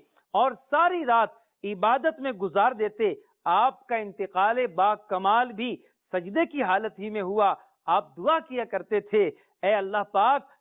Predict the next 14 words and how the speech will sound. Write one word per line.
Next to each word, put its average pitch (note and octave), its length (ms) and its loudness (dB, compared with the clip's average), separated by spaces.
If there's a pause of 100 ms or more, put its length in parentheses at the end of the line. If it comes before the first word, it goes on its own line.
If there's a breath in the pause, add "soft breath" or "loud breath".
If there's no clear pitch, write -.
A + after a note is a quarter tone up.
میں A3 260 -4
تیری B3 300 -2
ملاقات G#3 760 0
کو C4 120 -2
پسند B3+ 460 -4
کرتا C4+ 320 -2
ہوں، C4 240 -2 (360 soft breath)
تو E3+ 120 -10
بھی D#4+ 140 2
میری C#4+ 260 0
ملاقات F#3 640 -2
کو G3 120 -4
پسند F3+ 480 -8
فرمانا۔" D3+ 680 -6